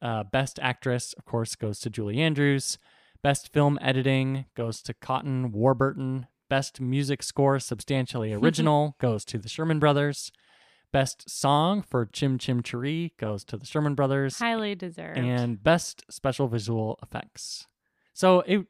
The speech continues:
Speaker 1: it's so interesting because it's, like, Disney's most critically acclaimed work up to this point.
Speaker 2: Yeah.
Speaker 1: And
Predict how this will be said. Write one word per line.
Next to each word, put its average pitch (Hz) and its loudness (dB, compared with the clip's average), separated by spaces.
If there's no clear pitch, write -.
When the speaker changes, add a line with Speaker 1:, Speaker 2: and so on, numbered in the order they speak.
Speaker 1:
it's 208 4
so 214 6
interesting 143 0
because 131 2
it's, 151 0
like, 170 4
Disney's 127 0
most 127 0
critically 131 -2
acclaimed 107 -6
work 110 -4
up - -10
to - -18
this - -12
point. - -12
Speaker 2:
Yeah. 165 -4
Speaker 1:
And 127 0